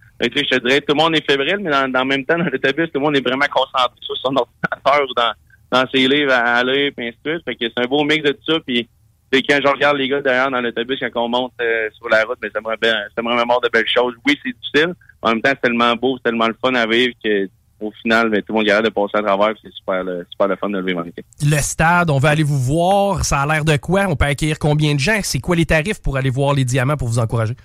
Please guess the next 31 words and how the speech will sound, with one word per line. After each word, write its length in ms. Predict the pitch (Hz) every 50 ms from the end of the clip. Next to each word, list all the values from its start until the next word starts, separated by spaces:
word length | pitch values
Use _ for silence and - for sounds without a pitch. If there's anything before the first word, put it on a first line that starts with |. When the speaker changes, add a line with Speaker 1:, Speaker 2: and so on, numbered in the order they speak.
| _ _ _ _ _ _ _ -
Speaker 1:
Euh, 120 | 135 139 139 143
une 120 | 151 160 165
partie 400 | - 165 160 - _ - 247 277
en 220 | 247 185 151 143 143 -
saison, 400 | 156 151 143 185 180 190 190 180
euh, 680 | 156 139 135 127 127 123 123 123 123 120 120 127 127 120
pas 160 | - 151 151
en 40 | 147
saison, 260 | - 127 127 - 165
excuse-moi, 400 | 165 - - 135 127 143 156 160
en 40 | 143
séries 160 | - 147 143
éliminatoires, 560 | 151 160 156 147 135 127 117 - 151 175 180
je 60 | -
pense 160 | - 156 160 -
que 100 | 135 120
c'est 160 | 113 - 151
aux 80 | 156 147 131
alentours 300 | 127 120 120 - 151 147
de 120 | 135 117 - -
dix 140 | 151 147 131
dollars, 300 | 135 123 123 139 185 202 -
puis 100 | 139 131
on 160 | 127 123 123
joue 100 | - 180
au 40 | 175
Stade 160 | - - - - -
Canac. 200 | 135 135 135 - _ _ _ _ _ _ - - -
Speaker 2:
Ok. 100 | 151 156
Speaker 1:
Donc, 200 | - 123 113 110 - - -
euh, 220 | 117 113 110 110